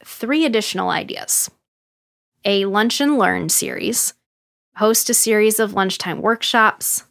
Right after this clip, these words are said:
covering various trauma-informed practices. Topics could range from understanding triggers to creating a safe space and practicing self-care. Trauma-informed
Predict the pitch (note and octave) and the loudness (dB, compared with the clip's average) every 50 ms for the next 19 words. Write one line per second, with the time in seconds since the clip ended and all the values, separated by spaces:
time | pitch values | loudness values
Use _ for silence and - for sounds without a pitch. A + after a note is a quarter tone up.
0 | _ _ - - A3+ G#3+ G3+ A3 G#3+ G#3+ G3 G3 F#3+ F#3+ F#3+ F#3+ F#3+ F3+ - - | _ _ -2 0 0 0 2 0 0 0 0 0 2 2 2 2 0 0 0 -2
1 | - _ - - - G#3+ G#3 G3+ G#3 G#3 G3 - - F#3 E3+ - - F3+ F#3 F3+ | -4 _ -8 -4 0 2 2 4 4 4 2 0 0 -4 -4 -4 -4 -2 -2 -2
2 | F3 F3 - - - - F#3+ E3+ E3+ - - E3+ E3 - - - - - - - | -2 -4 -8 -12 -6 -2 -2 -2 -2 -2 -6 -6 -6 -4 -6 -6 -6 -4 -2 -2
3 | - - _ _ _ _ _ _ _ _ _ _ _ _ - - A3+ G#3+ G#3+ - | -2 -4 _ _ _ _ _ _ _ _ _ _ _ _ 0 4 6 6 6 4
4 | A3+ A3 - - - G#3+ G3 G3 F#3+ E3+ E3+ F3+ E3+ E3 - - - F3+ E3 E3 | 2 -2 -2 -4 -4 -4 -2 0 0 0 0 -2 -4 -4 -4 -2 0 0 0 0
5 | - - - - _ - - F3 E3+ E3+ E3+ - - - E3 D#3 - - - - | -2 -4 -10 -14 _ -10 -8 -6 -6 -4 -4 -2 -2 -2 -2 -4 -6 -8 -8 -2
6 | - - C#4+ B3+ C4 C4 B3+ B3 B3 A#3+ A#3 - - _ _ _ _ _ _ _ | 0 2 4 4 4 4 4 4 4 2 0 -2 -6 _ _ _ _ _ _ _
7 | _ - - - G#3+ G3 - - G3+ F#3+ F#3+ G3 G3+ G#3 G3 F#3 F3 - - - | _ -6 -2 -2 -2 -2 -2 -2 0 0 2 2 2 0 0 0 -2 -2 -2 -4
8 | - - - - - - G#3+ G#3 G3+ G3+ G3 - - - - G3 G3 F3+ F3 F3 | -4 -4 -4 -4 -2 0 2 2 4 4 4 2 2 0 0 -2 -4 -2 -4 -4
9 | - - F3+ E3+ E3+ - - F3 - - E3+ E3 D#3 - - D3+ D3+ - - - | -2 0 0 0 0 -2 -4 -4 -4 -2 -2 -2 -2 -2 0 -2 -2 -4 -6 -8
10 | - - - - - F3 _ _ _ _ _ _ _ _ _ _ _ _ _ _ | -8 -8 -8 -8 -10 -14 _ _ _ _ _ _ _ _ _ _ _ _ _ _
11 | _ _ _ _ - - - G3+ G3 F#3+ F3+ - F#3+ - - D#3 D3 D3 D3+ C3+ | _ _ _ _ -6 0 2 2 2 2 0 -2 -4 -6 -6 -6 -6 -6 -6 -8